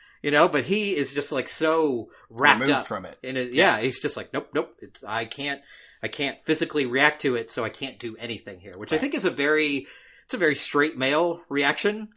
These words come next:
Speaker 2: Sure.
Speaker 1: uh, to sex as well. Um, so it makes sense that this is,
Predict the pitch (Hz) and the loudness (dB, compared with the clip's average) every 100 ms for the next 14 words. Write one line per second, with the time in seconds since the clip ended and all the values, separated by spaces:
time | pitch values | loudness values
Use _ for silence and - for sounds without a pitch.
0 | - 143 147 147 147 - 147 185 - - | -2 0 2 0 -4 -4 0 0 -2 -6
1 | - 143 131 151 240 233 135 131 131 120 | -8 -6 0 4 4 4 2 2 2 -2
2 | 160 131 139 - 139 143 139 131 - 123 | -2 0 -2 -2 -4 -2 -8 -6 -4 -4
3 | 113 | -6